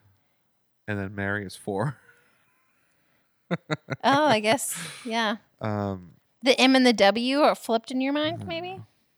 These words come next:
Speaker 1: what, whoever, which, whoever's listening,
Speaker 2: Yeah.
Speaker 1: sorry that we, uh,
Speaker 2: I don't
Speaker 1: put the thing in the thing.
Speaker 2: It's fine.
Speaker 1: It's fine. It's, it's cool.
Speaker 2: We got a new one now.
Speaker 1: It really bums me out, the amount of podcasts that are out there now.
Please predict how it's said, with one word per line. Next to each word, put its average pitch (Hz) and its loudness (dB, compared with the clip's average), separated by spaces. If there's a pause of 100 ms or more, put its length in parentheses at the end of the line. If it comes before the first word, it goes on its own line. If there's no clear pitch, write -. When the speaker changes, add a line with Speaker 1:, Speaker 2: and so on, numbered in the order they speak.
(240)
Speaker 1:
what, 123 0
whoever, 135 4
which, 123 0
whoever's 139 4
listening, 92 -4
Speaker 2:
Yeah. 185 -4
Speaker 1:
sorry 92 -2 (120)
that 92 -12
we, 98 -14
uh, 90 -12 (400)
Speaker 2:
I 185 -10
don't 170 -12
Speaker 1:
put - -20
the - -10
thing - -12
in - -18
the - -18
thing. - -16 (140)
Speaker 2:
It's - -8
fine. - -12 (320)
Speaker 1:
It's - -8
fine. - -14
It's, - -10
it's 160 -8
cool. 240 -2 (140)
Speaker 2:
We 220 -6
got 247 0
a - -2
new 311 -4
one 359 -4
now. 392 -4 (320)
Speaker 1:
It 185 -2
really 175 -2
bums 139 -2
me 117 -2
out, 151 0
the 110 -4
amount 101 -4
of - -8
podcasts - -4
that - -14
are - -12
out - -14
there - -16
now. - -18